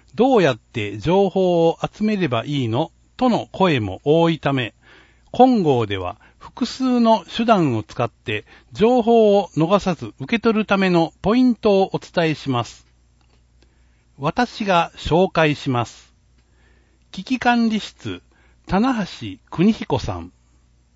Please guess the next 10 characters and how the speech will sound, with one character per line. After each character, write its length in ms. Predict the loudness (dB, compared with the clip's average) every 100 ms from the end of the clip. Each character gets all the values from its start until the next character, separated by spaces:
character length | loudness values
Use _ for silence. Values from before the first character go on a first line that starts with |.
| _ _ _ _ _ _ _
問 220 | -2 0 2
い 80 |
合 80 | 2
わ 140 | 2 0
せ、 300 | -2 -4 -6 _ _ _ _ _ -14
危 120 | -10
機 160 | -6 0
管 280 | 2 2
理 120 | 2 -2
室、 420 | -6 -12 -10